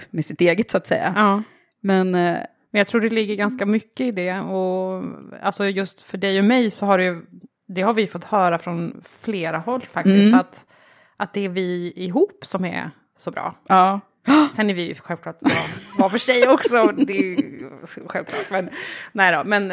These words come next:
Speaker 2: men just det här att, eh, man kan peppa varandra och, eh, att man är, eh, ja, men det, det händer någonting med energin och sådär när vi,
Speaker 1: Ja.
Speaker 2: när vi kommer ihop. Det är
Speaker 1: Ja.
Speaker 2: det som är så coolt ju.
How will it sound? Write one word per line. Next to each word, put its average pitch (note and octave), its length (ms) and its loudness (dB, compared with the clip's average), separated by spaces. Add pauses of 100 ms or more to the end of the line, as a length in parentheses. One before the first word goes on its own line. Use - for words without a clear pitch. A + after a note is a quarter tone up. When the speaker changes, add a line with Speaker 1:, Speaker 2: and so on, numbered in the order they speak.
(160)
Speaker 2:
men G#3+ 240 0
just G3 200 -2
det G#3 60 0
här F3+ 140 2
att, - 280 -4
eh, E3+ 640 -4
man G3+ 140 -2
kan G#3+ 120 -6
peppa G3+ 280 -4
varandra F3+ 600 2
och, F3 560 0
eh, E3 340 -6
att - 160 -12
man F3+ 180 0
är, E3 460 -6
eh, B1+ 320 -10
ja, A3 80 4
men B3+ 140 10
det, B3+ 280 0
det C4+ 180 -2
händer F4 360 2
någonting F#3+ 420 2
med F#3+ 120 0
energin G#3 760 -4
och F3+ 340 -4
sådär E3 240 -4
när E3+ 160 -4
vi, E3+ 60 -4
Speaker 1:
Ja. A3+ 260 8 (400)
Speaker 2:
när F#3+ 120 -6
vi F3+ 100 -6
kommer F3+ 260 -6
ihop. C4 300 -6 (340)
Det A3+ 60 -2
är A#3 120 8
Speaker 1:
Ja. B3+ 60 10
Speaker 2:
det C#4+ 60 4
som C4+ 140 4
är A#3 40 4
så G3 140 -4
coolt F#3+ 460 -6
ju. - 100 -10